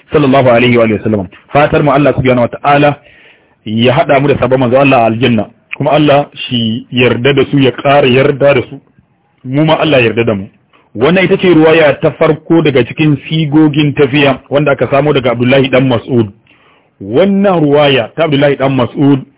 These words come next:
kamar ita ce a umda ga dukkan ruwayoyi mafi dama da aka samo daga manzo Allah sallallahu alaihi wa alihi wa sallama, kuma wadda kamar ita ce tafi karfi ga dukkan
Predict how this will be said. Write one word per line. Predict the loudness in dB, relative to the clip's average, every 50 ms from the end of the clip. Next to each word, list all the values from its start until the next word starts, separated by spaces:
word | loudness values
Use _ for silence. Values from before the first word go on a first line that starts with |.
| _ -20 _ _ _ -4
kamar | -2 0 0 0 -2
ita | -2 -2 -2
ce | -2 -2 0
a | 0 0 -2 -2 -2
umda | 0 0 2 2 2 2 0 0
ga | 0 -2
dukkan | -4 -4 -6 -8 -8 -12 _ -2 -2 -2 -2 -4 -8 -16 _ _ _ _ _ _ _ _ _ -6
ruwayoyi | -2 0 2 2 4 4 4 4 4 4 4 2 2 0
mafi | 0 0 -2 -4 -6 -8 -8 -2
dama | 0 2 2 2 2 2 2 0 0 -2 -4 -10
da | -6 -4 -2 -2 -2 0
aka | 0 -2 -2 0
samo | 0 0 0 0 0 -2 0
daga | 0 0 0 0 -2
manzo | -4 -2 -2 -2
Allah | 0 0 0 0 2 0 0 -2 -4 _ _ _ _ _ _ _ _ _ -4
sallallahu | -2 0 0 0 2 2 2 2 2 0
alaihi | 0 0 0 0 0 0 0
wa | 0
alihi | 0 2 2 2 0
wa | 0 0
sallama, | 0 0 2 0 0 0 -4 -4 -8 _ _
kuma | -8 -4 -2 0 2
wadda | 2 0 0 -2 -4 -2
kamar | -2 -2 -2 -2 -4 -4 -6
ita | -6 -6 -6 -6
ce | -4 -4 -6 -4 -2
tafi | -4 -4 -4 -6 -10 -6
karfi | -4 -2 -2 -2 -2 -4 -4 -4 -4 -6 -10 _ _ _ _ _
ga | -4 -4 -2
dukkan | 0 0 -2 -2 -4 -8 _ -2 0 0 -2